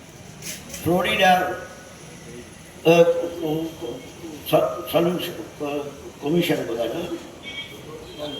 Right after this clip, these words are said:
ফ্লোটিলা জাহাজ,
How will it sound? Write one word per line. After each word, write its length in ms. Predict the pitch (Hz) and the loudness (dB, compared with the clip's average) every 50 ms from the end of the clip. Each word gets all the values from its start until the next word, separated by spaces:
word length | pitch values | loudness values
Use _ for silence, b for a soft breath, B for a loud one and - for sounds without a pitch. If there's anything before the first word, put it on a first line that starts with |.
| - - | -2 4
ফ্লোটিলা 720 | - - - 196 196 - 226 220 214 202 208 202 208 - - - - - - - - - - - - - - - - - - - - - | 6 6 6 6 4 4 4 6 6 6 6 6 4 0 -4 -6 -10 -14 -14 -16 -18 -18 -18 -18 -18 -18 -18 -18 -18 -18 -18 -16 -8 2
জাহাজ, 520 | - - - 127 - - - - - - | 6 6 8 8 10 8 8 6 4 -2